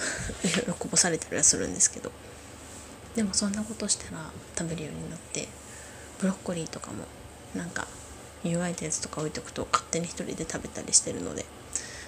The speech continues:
ああ、こういう風にやると食べてくれるんだなと思って、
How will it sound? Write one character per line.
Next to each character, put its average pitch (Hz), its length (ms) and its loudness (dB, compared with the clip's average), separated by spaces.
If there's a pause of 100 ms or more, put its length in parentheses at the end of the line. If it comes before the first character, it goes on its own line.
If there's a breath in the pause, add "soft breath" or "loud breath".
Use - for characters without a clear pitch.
(140 loud breath)
あ 165 300 -2
あ、 - 80 -12
こ 165 100 2
う 165 40 6
い 165 80 4
う - 20 0
風 185 220 2
に 170 100 0
や 160 80 0
る 160 80 -2
と - 240 -2 (1500 loud breath)
食 175 120 0
べ 170 60 0
て - 100 4
く - 120 -2
れ 156 80 2
る 175 160 4
ん 165 60 2
だ 156 80 -2
な 165 240 2
と - 140 -6
思 - 80 -4
っ - 40 -6
て、 - 240 -2